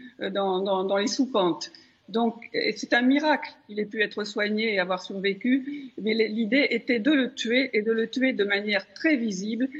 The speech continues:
et en sachant très bien que la source venait du Kremlin. Juste avant la rencontre ou la venue de Joe Biden en, en Europe,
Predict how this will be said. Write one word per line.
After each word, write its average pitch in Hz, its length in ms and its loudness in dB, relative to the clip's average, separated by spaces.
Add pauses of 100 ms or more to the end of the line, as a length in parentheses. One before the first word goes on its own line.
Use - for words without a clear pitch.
(140)
et 214 100 -2
en 220 80 0
sachant 233 340 0
très 247 180 0
bien 240 340 0 (300)
que 240 60 0
la 302 160 4
source - 560 -8
venait 214 340 -2
du 196 120 -8
Kremlin. 185 500 -2 (560)
Juste 302 380 2
avant 254 220 2
la 220 140 2
rencontre 226 560 -6
ou 196 60 -2
la 196 140 2
venue 233 340 2
de 190 160 -2
Joe 202 200 -2
Biden 196 560 0
en, 180 420 -2
en 190 120 0
Europe, 226 440 2